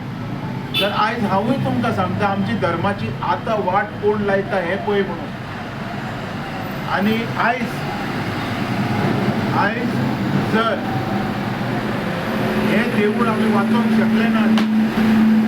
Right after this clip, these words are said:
फुडच्या आयुश्यांत आमी आमचो धर्म वाचोवंक शकचे ना. हे सगळे सनातन धर्मानी, धर्माच्या लोकांनी विचार करचो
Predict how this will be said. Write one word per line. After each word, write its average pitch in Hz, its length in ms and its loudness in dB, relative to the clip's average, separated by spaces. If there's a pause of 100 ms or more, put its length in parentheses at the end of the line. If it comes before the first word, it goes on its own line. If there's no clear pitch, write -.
(920)
फुडच्या - 380 0
आयुश्यांत 240 720 0
आमी 208 220 2
आमचो 208 460 0
धर्म 196 340 2 (300)
वाचोवंक 190 400 2
शकचे 220 420 2
ना. 247 100 0
हे 427 800 2
सगळे 427 760 2
सनातन 427 480 4
धर्मानी, 427 400 2
धर्माच्या 427 960 0
लोकांनी - 480 0
विचार 269 260 0
करचो - 380 -2